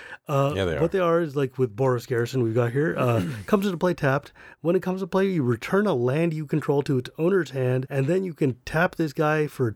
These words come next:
Speaker 1: two mana, one of each of the two colors that the card represents. So Boros gets a red and a, uh, white.
Speaker 2: Yes.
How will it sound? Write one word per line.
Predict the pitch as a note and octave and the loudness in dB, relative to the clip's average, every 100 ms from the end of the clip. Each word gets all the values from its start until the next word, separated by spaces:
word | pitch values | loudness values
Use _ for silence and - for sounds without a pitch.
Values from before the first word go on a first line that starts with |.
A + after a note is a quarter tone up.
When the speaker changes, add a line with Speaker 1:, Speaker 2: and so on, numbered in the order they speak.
| - | -6
Speaker 1:
two | - G3+ | -2 0
mana, | F3+ C#3+ B2+ A#2 - | 2 2 0 -2 -4
one | B2+ D3+ | -2 0
of | D#3+ C#3 C3+ - _ | 0 -2 -10 -16 _
each | E3 D#3 - - - | 0 2 -2 -8 -2
of | C3 | 0
the | A2+ | 0
two | B2+ D#3+ | 0 -2
colors | C#3 C3+ B2 A#2+ | -2 0 0 0
that | A2 A2 | -4 -6
the | |
card | A2 A#2+ G#2 | -2 0 0
represents. | A2 A2 G#2 F#2 - | 0 0 -2 -2 -4
So | B2 | -4
Boros | B2+ C#3+ C3+ | 0 0 0
gets | D3 C3+ - | -2 -6 -4
a | C3 | -4
red | G#2+ C3 C#3 D3 - | 0 0 0 -2 -4
and | C3+ B2 | -2 0
a, | A#2 A#2 A2+ B2 - _ - | 0 0 0 -4 -20 _ -2
uh, | A#2+ A2 | 0 2
white. | G#2 B2+ F#2 - - - | 4 4 2 -8 -16 -6
Speaker 2:
Yes. | A#2+ A#2+ C#3 - | 0 2 2 0